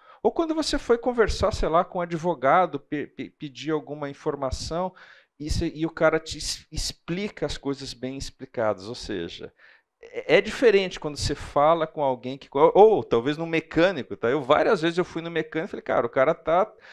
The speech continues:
fazendo a tentativa e erro de encontrar um problema no carro." Aí você vai num outro cara e fala, "Cara, esse cara conhece daquilo que ele tá falando",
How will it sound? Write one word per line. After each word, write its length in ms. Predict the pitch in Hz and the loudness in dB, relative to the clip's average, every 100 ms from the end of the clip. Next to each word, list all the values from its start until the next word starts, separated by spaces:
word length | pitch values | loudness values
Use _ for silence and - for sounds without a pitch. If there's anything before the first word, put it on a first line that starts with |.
| - | -20
fazendo 440 | _ 185 170 180 190 | _ 2 4 -2 -4
a 20 | |
tentativa 640 | 190 185 160 - 170 180 | -2 0 -2 -2 -6 -6
e 120 | 226 | -2
erro 200 | 202 202 | -2 -2
de 120 | 185 208 | -4 -8
encontrar 600 | - 240 285 - 151 170 | -6 -6 -2 2 4 2
um 80 | |
problema 500 | 202 240 202 175 180 | 0 -4 -2 -4 -6
no 100 | 202 | -8
carro." 340 | 262 240 180 139 | -6 2 2 2
Aí 120 | 151 | -2
você 220 | - - | -2 -2
vai 180 | 175 165 | 2 0
num 180 | 175 170 | 0 -6
outro 240 | 175 180 | -6 -6
cara 220 | - 170 | 0 0
e 20 | - | 0
fala, 120 | - | -2
"Cara, 180 | 156 120 | 0 0
esse 220 | 117 - | -4 -6
cara 280 | - 127 143 | -2 0 0
conhece 800 | - 175 175 147 139 135 - 143 | -2 -6 -4 -6 -2 -2 -6 -8
daquilo 440 | 147 - 135 131 | -8 -8 -10 -10
que 100 | - | -10
ele 140 | 127 | -14
tá 180 | 123 120 | -8 -10
falando", 500 | - 135 131 90 82 | -6 -6 -6 -10 -16